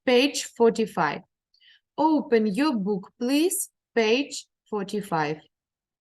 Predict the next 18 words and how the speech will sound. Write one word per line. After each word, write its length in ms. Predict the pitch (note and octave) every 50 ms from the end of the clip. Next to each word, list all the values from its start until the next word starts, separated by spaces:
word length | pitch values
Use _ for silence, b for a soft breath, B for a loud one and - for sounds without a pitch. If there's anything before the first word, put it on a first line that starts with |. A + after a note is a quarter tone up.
| _ _ _ _ _ _ _ _ _ _ _ _ _ _ _ _ _ _ _ _ _ _ _ _ _ _ _ _ _ _ _ _ _ _ _ _ _ _ b b b b b b b b b b _
Окей, 480 | - A#3+ D#4 - - A3 D#3+ - - - _ _ -
let's 460 | G3+ G3 A#3 F4+ A4+ - - - B3+
read. 580 | A#3 G3+ A3+ A#3 G#3 F#3+ E3 D#3+ G#3+ C4 E4+ - - -
Давайте 460 | F#3+ F3 F#3+ F#3+ F#3 F#3 F#3+ F#3 C#4
прочитаємо 920 | C#4+ - D#4+ D#4+ - - E4+ - - A#3 G3+ G3 G3 G#3 A#3 C#4 C4+ - -
and 500 | C4+ D4 E4+ F4 E4+ - - _ - -
translate 1040 | A#3 C4 C4+ B3+ A#3 G#3+ G#3 - - - A3 G#3 G3+ F3+ F3 F#3 A#3 C#4 - - - _ _
і 120 | - C4
перекладемо 1000 | A#3+ B3+ A3 G#3 F#3 F3 - - F3 E3 E3 E3 D#3+ F3 F#3+ A#3 C#4 D4+ - - - _ -
текст. 360 | - D3 D3 - - - - _ _ _ _ _ _ b b b b b b b b _ -
На 180 | - G#3+ A3+ A#3
що 320 | A3+ A3+ - D#4+ F#4 A4+
варто 420 | F4+ A3+ A#3+ B3 D4 D4 - D4+ A#3
звернути 540 | G3 G3 G3 F#3 F#3+ G3 G3+ G#3 - A3 G3+
увагу? 640 | - - G3+ F3+ E3+ F3 D#3+ D#3 D#3 E3 F#3 F#3+ _ _ _ -
І 120 | C4+ D#4
так, 300 | D4+ - F#3 D#3+ D#3 E3
дивіться, 440 | F3 A3 A#3 A3 F#3 - - -